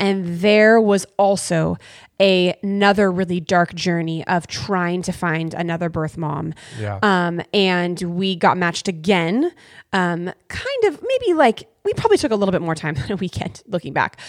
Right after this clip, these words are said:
Speaker 2: Yeah.
Speaker 1: We pro-, I think we took, like, four
Speaker 2: It was,
Speaker 1: or five
Speaker 2: it was
Speaker 1: months.
Speaker 2: about fifty bags of Oreos, I think.
Speaker 1: Yeah, I think it was about fifty bags of Oreos. Yeah,
Speaker 2: <laughs>
Speaker 1: exactly. So, um, you know, we found another birth mom, like, five to six months later, once we, like, kind of opened our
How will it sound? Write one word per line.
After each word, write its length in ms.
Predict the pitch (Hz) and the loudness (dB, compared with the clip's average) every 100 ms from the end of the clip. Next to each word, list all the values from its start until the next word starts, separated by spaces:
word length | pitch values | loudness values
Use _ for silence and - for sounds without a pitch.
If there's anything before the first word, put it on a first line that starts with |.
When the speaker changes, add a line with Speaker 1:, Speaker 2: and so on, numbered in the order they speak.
| - | -18
Speaker 2:
Yeah. 60 | - | -4
Speaker 1:
We 60 | 294 | 2
pro-, 180 | 330 - | 4 4
I 100 | 294 | 2
think 160 | 392 392 | 2 2
we 80 | |
took, 180 | 320 277 | 2 2
like, 180 | 226 196 | 2 0
four 180 | - 202 | 4 4
Speaker 2:
It 20 | |
was, 80 | 240 | 6
Speaker 1:
or 40 | |
five 180 | 202 180 | 6 4
Speaker 2:
it 60 | 320 | 2
was 60 | 320 | 2
Speaker 1:
months. 140 | 240 | 6
Speaker 2:
about 220 | 208 156 | 6 6
fifty 380 | - 151 131 123 | 4 2 4 2
bags 280 | 113 110 113 | 0 0 -4
of 100 | 110 | -2
Oreos, 440 | 120 113 113 113 | 0 0 0 0
I 80 | 127 | -2
think. 160 | - 330 | 4 6
Speaker 1:
Yeah, 80 | 294 | 8
I 60 | |
think 100 | 330 339 | 6 4
it 20 | |
was 100 | 247 | 4
about 180 | 214 175 | 2 2
fifty 160 | 180 | -4
bags 260 | 175 151 151 | -2 -2 -2
of 60 | 143 | -8
Oreos. 320 | 117 185 - | -2 -2 0
Yeah, 140 | 311 - 285 | -4 -2 -8
Speaker 2:
<laughs> 220 | - - - | -8 -4 -2
Speaker 1:
exactly. 480 | 226 196 - 170 - - - | 0 -2 -2 -10 -14 -20 -14
So, 420 | - 269 233 214 - | 4 6 6 2 0
um, 420 | 226 190 175 170 - - _ _ _ | 0 0 -4 -8 -16 -20 _ _ _
you 100 | 262 | -2
know, 200 | 208 196 190 | 0 -2 -4
we 560 | 196 214 202 202 196 - _ _ _ _ _ _ _ - | -6 -4 0 0 -2 -4 _ _ _ _ _ _ _ -14
found 440 | - 214 185 208 | -2 2 4 2
another 360 | - 190 180 185 | 2 -2 -2 -2
birth 240 | 175 170 | -2 -4
mom, 180 | 202 220 | -2 -2
like, 160 | 202 - | -2 -6
five 340 | - 180 170 | -6 -4 -2
to 80 | 175 | -4
six 240 | - 170 | -8 -8
months 220 | 170 160 | -8 -6
later, 180 | 175 196 | -2 -2
once 200 | 202 180 | -2 -6
we, 80 | 175 | -6
like, 120 | 156 | -6
kind 180 | - 180 | -6 -8
of 60 | - | -8
opened 280 | 175 170 165 | -6 -4 -2
our 260 | 156 160 | -2 -2